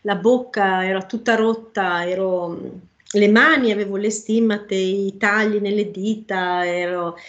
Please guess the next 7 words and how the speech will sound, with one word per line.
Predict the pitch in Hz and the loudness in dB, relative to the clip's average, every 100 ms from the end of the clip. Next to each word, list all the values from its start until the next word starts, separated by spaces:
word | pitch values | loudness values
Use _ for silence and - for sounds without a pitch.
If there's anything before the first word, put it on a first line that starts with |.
| - - | -20 -10
il | 196 185 | -6 2
dorso, | 196 202 220 - 214 | 4 6 4 2 -2
il | 202 | -4
polso, | - 196 208 208 208 | -2 4 4 4 0
giravo | 185 190 190 | -4 -2 -2
coi | 185 190 | -2 -4
guantini, | 185 196 202 202 208 185 175 | -2 -2 -4 -2 0 0 -4